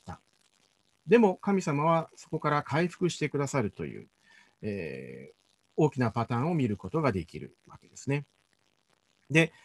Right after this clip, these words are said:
私たちが聖書的な信仰を持つっていうことは、こういう人類の歴史、歴史を貫く壮大な物語を聖書は語っているということ。私たちもその中に生かされているということを知って、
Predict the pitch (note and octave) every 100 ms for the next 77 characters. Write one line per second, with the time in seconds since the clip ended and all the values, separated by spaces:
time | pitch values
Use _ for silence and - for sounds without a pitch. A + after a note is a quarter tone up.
0 | - - D3+ B3 C4+ G3 C#3+ - G3 C#4
1 | C4 C4 B3 A#3+ A#3 A#3 B3+ B3 A3 B3
2 | F3+ - A2+ G2+ F#2 G#2 A#2 F#2 - -
3 | - _ G#3+ A3+ A3 A3 A3 - _ _
4 | _ - C#3+ A3+ C4+ G3+ D3+ B2 B2 -
5 | - - C#3 C#3+ - G3 F#3+ - F3 F#3+
6 | G3+ - - F#3 G3 G3+ G3+ F#3+ F#3 G3
7 | G3+ G3+ F3 B2+ G#2+ G3+ F3 A2 F#2 G#2+
8 | D#3 E3 - D#3 B2+ E3+ G3 A#2+ D#2+ -
9 | - - _ _ _ _ _ _ _ -
10 | C#3 F3+ F3+ C#3 C3 D3 E3+ F#3 C#3 G#2+
11 | A2 - F#3+ A3 F#3 D3 G#2 B2 D#3+ -
12 | _ B2 G2 - - G2 F3 C3 G#2 -
13 | - _ - C#3